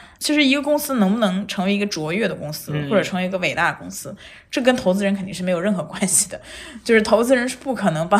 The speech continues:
Speaker 1: 你成为一个伟大和优秀的公司的，这是一定的。所以我觉得如果说有很多基金说自己的投后服务能够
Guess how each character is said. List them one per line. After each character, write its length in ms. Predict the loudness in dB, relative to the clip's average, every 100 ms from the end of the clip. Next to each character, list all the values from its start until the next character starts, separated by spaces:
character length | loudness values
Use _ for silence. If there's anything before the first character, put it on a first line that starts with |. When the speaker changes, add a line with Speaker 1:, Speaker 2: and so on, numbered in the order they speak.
| 4
Speaker 1:
你 60 |
成 220 | 2 2 2
为 120 | 0
一 60 |
个 80 | 0 2
伟 200 | 2 4
大 260 | 4 4
和 180 | 0 -2
优 180 | 0 0
秀 140 | 2
的 80 | 0
公 180 | -2 -6
司 220 | -6 -4
的， 200 | -4 -4 0
这 100 | 2
是 100 | 4
一 160 | 2
定 220 | 2 0
的。 100 | -2
所 160 | 0 2
以 220 | 4 2 -4 -6
我 80 | -2
觉 140 | 6
得 120 | 6
如 140 | 6 4
果 100 | 4
说 140 | 2
有 160 | 2 0
很 100 | -2
多 120 | -4
基 200 | -6 -6
金 220 | -4 -4
说 180 | 2 2
自 120 | 2
己 60 | -6
的 60 |
投 180 | -4 -2
后 80 | -2
服 200 | -2 -8
务 160 | -6
能 220 | -4 -4 2
够 280 | 4 4